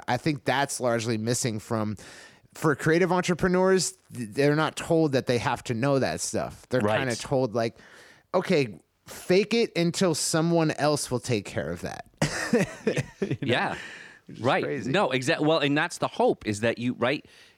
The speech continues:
Speaker 2: is that you, we're told this myth that we're gonna get to this certain level and someone else is gonna take care of everything other than us playing our instrument.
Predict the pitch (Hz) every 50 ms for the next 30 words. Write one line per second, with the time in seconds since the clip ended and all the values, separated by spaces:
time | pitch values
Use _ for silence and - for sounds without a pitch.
0 | _ _ - 123 117 110 101 120 117 117 - - _ 123 123 123 - - 123 120
1 | 131 143 151 143 - - - 175 170 135 127 123 - - 123 127 160 180 131 101
2 | - - - - - _ - - - - - - _ _ 117 113 123 123 - 120
3 | 131 127 139 131 123 110 107 139 143 - - 123 117 113 - - - 135 113 95
4 | 107 107 107 123 147 147 110 104 90 87 98 107 _ _ _ _ - _ _ _
5 | - 120 117 - - - - 156 151 147 139 143 147 147 - 143 123 - 131 123
6 | 117 110 - 135 127 113 - - 120 110 107 95 120 - _ - 147 151 147 151
7 | 165 160 147 - 160 143 135 131 - 120 120 117 123 120 107 117 110 107 - 98
8 | 107 104 - - - - 120 107 104 98 98 90 87 87 80 - - - 65 60
9 | -